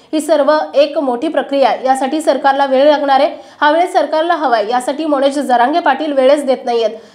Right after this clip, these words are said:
त्यामुळे सरकारची कुठे ना कुठे अडचण होते, अशी भावना मुख्यमंत्री एकनाथ शिंदे यांनी व्यक्त केली आहे. तर उपमुख्यमंत्री देवेंद्र फडणवीस यांनी देखील मराठा आरक्षणाबद्दल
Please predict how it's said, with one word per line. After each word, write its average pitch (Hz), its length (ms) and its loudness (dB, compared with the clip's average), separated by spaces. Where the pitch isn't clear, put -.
त्यामुळे 285 240 4
सरकारची 285 460 0
कुठे 277 260 0
ना 302 100 2
कुठे 302 240 0
अडचण 285 340 2
होते, 294 260 0
अशी 302 260 0
भावना 254 340 0
मुख्यमंत्री 294 500 0
एकनाथ 262 320 -2
शिंदे 311 260 2
यांनी 269 200 2
व्यक्त 254 240 -2
केली 233 140 2
आहे. - 260 -4
तर 311 100 4
उपमुख्यमंत्री 349 680 0
देवेंद्र 285 380 0
फडणवीस 294 480 -2
यांनी 262 200 0
देखील 269 260 0
मराठा 254 340 2
आरक्षणाबद्दल 262 760 0